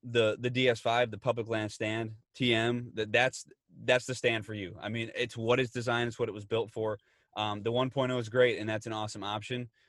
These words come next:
Um, but, like, for you guys who are looking for the lightest weight stand, the most efficient system, um, that's it.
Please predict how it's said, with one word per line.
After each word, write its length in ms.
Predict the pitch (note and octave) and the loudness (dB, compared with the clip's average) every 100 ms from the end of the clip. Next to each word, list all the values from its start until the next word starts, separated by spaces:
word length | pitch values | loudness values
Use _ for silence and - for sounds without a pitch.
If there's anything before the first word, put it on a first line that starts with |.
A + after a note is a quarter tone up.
| _ _ - G2 | _ _ -14 -6
Um, 300 | G2 F#2 - | -6 -6 -8
but, 260 | A2 A#2+ A2+ | 2 2 4
like, 220 | G#2 G2+ | 2 0
for 120 | - | -2
you 220 | B2 C#3 | -2 0
guys 560 | C#3 B2 A2+ A2 G#2 - _ _ _ _ _ _ - | 2 4 6 4 0 -8 _ _ _ _ _ _ -2
who 160 | C#3 | 4
are 160 | A#2 G#2+ | 4 4
looking 600 | B2+ B2+ - G2+ F#2 F2+ _ _ _ | 2 0 0 -6 -8 -12 _ _ _
for 540 | - B2+ A#2+ A#2 A2 - G#2 | -6 0 2 2 2 -2 -4
the 220 | B2 B2+ | -2 0
lightest 580 | B2 A#2 B2 D3 D3+ - | 0 2 4 4 2 2
weight 240 | C3 C#3+ | 0 0
stand, 440 | - C3 A2 F#2+ A#2+ | -2 -2 0 -2 -4
the 140 | C3+ | -4
most 320 | C#3 C3+ C#3 | 0 0 0
efficient 500 | B2 - C3 C3+ A#2 | -4 0 -2 0 -6
system, 500 | - B2 - D3 D3+ - - - _ _ | -4 -4 -2 -2 -2 -8 -18 -20 _ _
um, 480 | A2+ A2 G#2 G2+ F#2 _ _ _ _ _ _ _ _ _ _ | -2 0 -2 -6 -10 _ _ _ _ _ _ _ _ _ _
that's 280 | B2 A#2+ A#2 | -4 -2 0
it. 180 | G3+ - | 0 -2